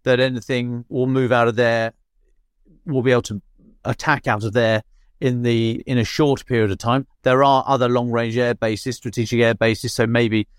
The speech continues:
Russia's gonna disperse the fleet, but for now, it looks as if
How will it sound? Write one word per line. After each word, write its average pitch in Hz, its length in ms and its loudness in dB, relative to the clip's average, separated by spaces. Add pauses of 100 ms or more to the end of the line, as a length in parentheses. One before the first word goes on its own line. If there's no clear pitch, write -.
(240)
Russia's 117 280 -6
gonna 110 200 0
disperse 117 480 0
the 107 100 -10
fleet, 120 340 -2 (100)
but - 140 -2
for - 140 -2
now, 123 360 2
it 95 80 -2
looks 113 200 -6
as 104 80 -2
if 107 120 -4